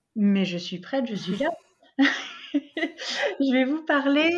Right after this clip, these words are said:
euh, aujourd'hui de, d'un livre qui s'appelle La Belle Lumière d'Angélique Villeneuve. Alors, c'est un livre que j'ai lu pour deux raisons. Euh, déjà parce que Angélique Villeneuve, c'est une autrice que j'ai découverte il y a quelques années et que j'aime beaucoup. J'aime beaucoup son écriture.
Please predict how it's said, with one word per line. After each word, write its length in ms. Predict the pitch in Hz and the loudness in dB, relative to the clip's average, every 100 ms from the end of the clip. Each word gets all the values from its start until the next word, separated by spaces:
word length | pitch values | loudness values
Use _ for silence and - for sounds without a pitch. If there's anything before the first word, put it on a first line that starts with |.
| 349 285 | 4 4
euh, 580 | 240 226 220 220 220 - | 4 4 4 4 2 2
aujourd'hui 880 | 294 277 294 285 254 277 311 349 349 | 2 4 2 2 0 -2 0 0 -2
de, 760 | 208 226 226 233 226 226 226 220 | -4 -4 -4 -4 -2 -2 -4 0
d'un 140 | 226 | 2
livre 180 | 277 359 | 2 0
qui 120 | - | -4
s'appelle 540 | 277 233 233 311 311 - | -2 -2 2 2 2 -2
La 240 | 208 226 254 | 0 2 6
Belle 240 | 330 302 | 6 6
Lumière 680 | 277 247 208 202 269 208 180 - - - | 6 6 8 6 4 0 -6 -12 -20 2
d'Angélique 420 | 269 285 294 311 | 4 4 4 4
Villeneuve. 580 | 277 240 208 185 180 175 | 4 6 6 2 0 -2
Alors, 200 | - 214 | 2 2
c'est 100 | 233 | 4
un 60 | 277 | 4
livre 180 | 311 359 | 4 2
que 120 | 277 | 0
j'ai 140 | 247 | 2
lu 160 | 262 349 | 2 2
pour 200 | 285 220 | 0 2
deux 100 | 269 | 2
raisons. 400 | 285 233 196 262 - - - - 208 | 4 2 2 -2 -6 -20 -20 -8 0
Euh, 140 | 196 | 2
déjà 380 | 185 233 277 302 | 4 4 4 4
parce 260 | 247 208 - | 0 -4 -4
que 580 | 233 247 269 262 226 | 0 2 4 4 6
Angélique 420 | 214 220 233 254 220 | 4 4 2 0 0
Villeneuve, 440 | 247 254 277 277 | 2 4 4 0
c'est 160 | - 220 | -4 -2
une 220 | 208 208 | 2 2
autrice 480 | 226 - 277 269 - | 0 -2 -2 -2 -4
que 80 | 214 | -2
j'ai 160 | 202 | -2
découverte 480 | 196 - 254 269 269 | -2 -4 0 2 2
il 40 | 208 | 0
y 20 | |
a 40 | |
quelques 380 | 247 254 254 233 | 0 2 2 4
années 540 | 254 247 269 277 - | 6 8 6 4 0
et 100 | 202 | -2
que 540 | 208 208 196 190 185 185 | 0 2 4 4 4 2
j'aime 300 | 180 262 240 | 6 8 8
beaucoup. 420 | 226 - 190 233 202 | 4 -2 -6 -6 -6
J'aime 200 | 208 196 | -2 -2
beaucoup 220 | 214 320 | -4 -6
son 160 | 294 | 0
écriture. 500 | 240 240 208 - 285 | 0 -2 -8 -4 -2